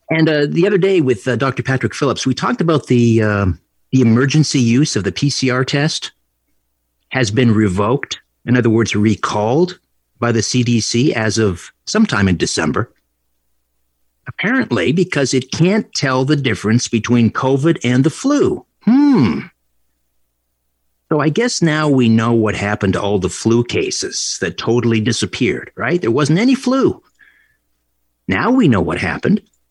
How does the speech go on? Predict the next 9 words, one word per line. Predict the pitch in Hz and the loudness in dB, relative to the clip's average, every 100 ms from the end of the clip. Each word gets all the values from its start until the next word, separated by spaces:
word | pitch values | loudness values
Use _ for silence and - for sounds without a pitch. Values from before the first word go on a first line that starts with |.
| _ _ _ _ _ _ _ | _ _ _ _ _ _ _
So | - 165 147 | -2 -2 0
once | 139 202 240 | 0 0 0
you | 185 | -2
take | 170 156 | 0 0
out | 131 117 | 0 0
all | 123 135 | 0 2
the | 123 | 0
false | - 107 101 | 0 -2 -2
positives | - 104 80 - 95 - - | -4 -4 -2 -4 -6 -8 -10